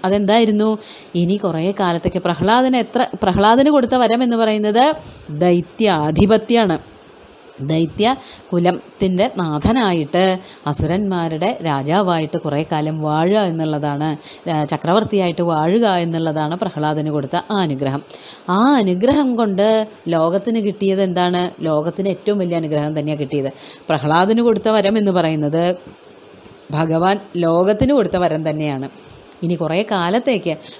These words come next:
പ്രഹ്ലാദൻ ദൈത്യന്മാരുടെ അധിപനായിട്ട് ഭരിച്ചിരിക്കുന്നിടത്തോളം കാലം ലോകത്തിൽ ആർക്കും അസുരന്മാരെ പേടിക്കണ്ട എന്നുള്ള ഒരവസ്ഥ ഉണ്ടാക്കി തീർത്തു. അത് ലോകത്തിന് കിട്ടിയ വരം തന്നെയല്ലേ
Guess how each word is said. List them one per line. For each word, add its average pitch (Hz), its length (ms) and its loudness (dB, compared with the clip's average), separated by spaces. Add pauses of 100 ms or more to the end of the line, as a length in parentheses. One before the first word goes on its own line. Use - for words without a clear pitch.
(100)
പ്രഹ്ലാദൻ 254 720 2 (320)
ദൈത്യന്മാരുടെ 262 1040 2
അധിപനായിട്ട് 233 800 0
ഭരിച്ചിരിക്കുന്നിടത്തോളം 220 1200 0
കാലം 185 500 0 (460)
ലോകത്തിൽ 247 540 2
ആർക്കും 269 680 0 (260)
അസുരന്മാരെ 208 720 2
പേടിക്കണ്ട 202 640 0 (380)
എന്നുള്ള 170 440 -2 (120)
ഒരവസ്ഥ 156 520 -4
ഉണ്ടാക്കി 170 420 -2
തീർത്തു. 156 420 -2 (300)
അത് 359 160 4
ലോകത്തിന് 240 500 2
കിട്ടിയ 185 340 0
വരം 170 340 -2
തന്നെയല്ലേ 160 680 -2